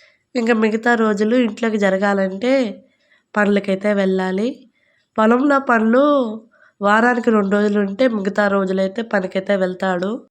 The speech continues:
టిఫిన్‌కైతే సద్దన్నం పెడుతున్నానన్నమాట. ఇంత చలిలో సద్దన్నం తినాలంటే నాకైతే ఏమీ ఇష్టమైతే ఉండదండి.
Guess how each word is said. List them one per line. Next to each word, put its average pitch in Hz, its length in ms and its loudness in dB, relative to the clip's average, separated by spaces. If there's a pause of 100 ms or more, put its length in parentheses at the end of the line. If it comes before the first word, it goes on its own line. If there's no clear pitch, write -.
(120)
టిఫిన్‌కైతే 214 640 -2
సద్దన్నం 208 500 -4
పెడుతున్నానన్నమాట. 190 1000 -2 (720)
ఇంత 202 280 -2
చలిలో 214 380 0
సద్దన్నం 214 520 -2
తినాలంటే 196 680 -2 (580)
నాకైతే 220 540 -2 (140)
ఏమీ 226 360 -2 (840)
ఇష్టమైతే 214 500 -2
ఉండదండి. 202 640 -4